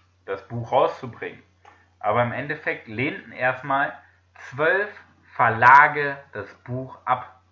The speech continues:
Musst du dir mal vorstellen, zwölf Verlage haben das Buch abgelehnt. Wie deprimierend das sein muss. Du schreibst ein Buch, gehst zum ersten Verlag hin, abgelehnt.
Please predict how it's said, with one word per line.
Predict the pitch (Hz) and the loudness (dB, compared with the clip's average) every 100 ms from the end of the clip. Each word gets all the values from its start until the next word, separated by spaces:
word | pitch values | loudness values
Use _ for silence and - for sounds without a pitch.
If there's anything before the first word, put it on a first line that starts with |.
| _ | _
Musst | 123 131 147 | -10 -8 -6
du | |
dir | 135 | -2
mal | 113 | -2
vorstellen, | - 131 147 - 87 - | -4 -8 -8 -10 -14 -16
zwölf | - 131 165 185 | -20 -8 -6 -6
Verlage | - 143 143 147 139 | -6 0 2 4 2
haben | 139 | 0
das | 135 113 | -4 -8
Buch | 151 | -10
abgelehnt. | 110 - 104 90 80 - - - _ | -8 -8 -12 -16 -18 -20 -20 -20 _
Wie | 113 113 | -12 -8
deprimierend | 143 - 143 160 190 147 | -8 -8 -10 -8 -4 -2
das | 113 | -2
sein | 104 95 | -2 -4
muss. | 90 82 - - - | -10 -16 -20 -20 -16
Du | 117 | -6
schreibst | - 147 - 151 | 2 2 2 -8
ein | 127 | -10
Buch, | 160 254 - - _ _ - | -10 -12 -14 -20 _ _ -6
gehst | 139 - | -6 -6
zum | 147 | -6
ersten | 139 156 - 151 | 0 0 -2 -6
Verlag | 143 135 139 143 | -2 2 2 0
hin, | 151 - | -6 -4
abgelehnt. | 104 - 101 78 73 | -6 -6 -14 -16 -20